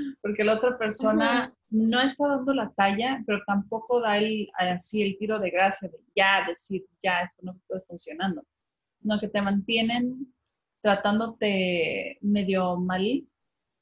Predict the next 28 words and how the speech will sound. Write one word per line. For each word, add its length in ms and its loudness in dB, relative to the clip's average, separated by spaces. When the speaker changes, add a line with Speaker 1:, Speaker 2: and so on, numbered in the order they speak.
Speaker 1:
o 80 0
mal, 420 4
este, 420 -2
Speaker 2:
Ujú. 80 -8
Speaker 1:
y 200 2
donde 280 2
tú 200 -8
te 160 2
tienes 320 -4
que 120 -10
cortar 400 -6
contigo 420 -6
misma. 360 -10
Eso 180 -8
es 240 -10
súper 520 -6
Speaker 2:
Sí, 200 -2
que 140 6
normalmente 460 6
Speaker 1:
ah, 60 8
molesto. 480 6
Speaker 2:
así 100 6
es. 200 6
Speaker 1:
Sí. 220 -4
Speaker 2:
Normalmente 800 0
así 260 -2
es 180 0
cuando, 600 -4